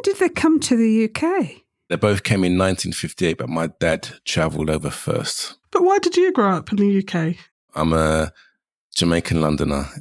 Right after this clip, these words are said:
Speaker 2: is what I like to say. You know, we grew up in a church. My dad was a pastor. My mum had two jobs. And so they kind of, um, shielded us from if there was any kind of struggles. There was things that they did, you know, just to help us get by.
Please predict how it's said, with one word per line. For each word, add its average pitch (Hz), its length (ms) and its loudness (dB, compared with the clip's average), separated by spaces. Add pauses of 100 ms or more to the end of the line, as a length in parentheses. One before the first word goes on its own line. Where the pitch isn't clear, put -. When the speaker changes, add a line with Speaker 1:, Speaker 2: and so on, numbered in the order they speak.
(200)
Speaker 2:
is 73 160 -8
what 71 140 -2
I - 20 -2
like - 200 -4
to - 100 -8
say. - 280 -6 (180)
You - 80 -8
know, 85 60 -2
we 85 80 -2
grew 92 140 0
up - 140 -4
in - 80 -2
a 78 60 -4
church. - 800 0 (260)
My 82 300 0 (100)
dad 85 180 0
was - 160 -4
a 78 60 -6
pastor. 92 840 0 (260)
My 85 60 -6
mum 92 540 0
had 80 220 -8
two - 200 -4
jobs. - 720 0 (380)
And 92 120 0
so 101 220 4
they 107 140 2
kind 101 480 0
of, 90 200 0
um, 87 640 0
shielded 90 400 0
us 80 220 0
from 82 680 -2
if 87 140 -2
there - 100 0
was 85 80 2
any 85 140 2
kind 87 240 -4
of 80 60 -4
struggles. 82 800 -2
There 87 100 2
was 82 120 0
things 101 160 2
that 92 120 0
they 92 120 2
did, 98 360 0
you 90 60 0
know, 85 100 2
just - 240 -2
to 90 80 0
help 92 260 -2
us 90 140 -2
get 67 240 -4
by. 90 360 2